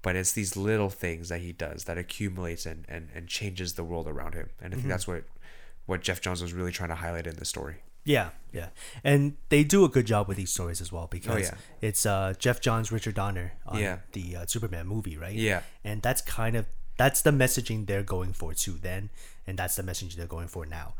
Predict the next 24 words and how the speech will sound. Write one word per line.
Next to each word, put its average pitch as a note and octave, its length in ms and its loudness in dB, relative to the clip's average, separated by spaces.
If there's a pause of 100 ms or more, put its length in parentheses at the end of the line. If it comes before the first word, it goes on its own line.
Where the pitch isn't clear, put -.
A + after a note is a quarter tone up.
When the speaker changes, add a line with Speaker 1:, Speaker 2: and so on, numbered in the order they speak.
Speaker 1:
Yeah. G2 240 2
Speaker 2:
Um, D#2 440 -4 (520)
is A2+ 100 0
that A#2 140 6
Superman B2 420 6
is G#2 140 0
going G2+ 300 -2
to G#2+ 140 0
forever A#2+ 480 0
be A2 220 4
a G2+ 60 6
representation G2 960 2
of F#2+ 160 -4
hope, - 400 -4 (720)
but B2+ 100 2
not C3 260 6
just B2 400 2 (120)
in B2 140 -2
himself, G#2+ 600 0
but G#2 140 0
in F#2+ 100 -4
other F#2+ 260 -4
people. - 420 -6 (180)
And F#2+ 400 -4